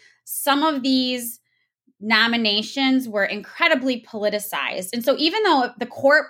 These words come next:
perhaps wasn't even acting, like, when Ruth Bader Ginsburg passed away,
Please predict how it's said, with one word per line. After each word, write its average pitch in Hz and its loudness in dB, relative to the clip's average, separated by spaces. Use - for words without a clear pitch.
perhaps 226 -2
wasn't 233 -4
even 196 -4
acting, 196 2
like, 208 -4
when 240 -6
Ruth 277 -2
Bader 285 -2
Ginsburg 233 -6
passed 190 -4
away, 190 2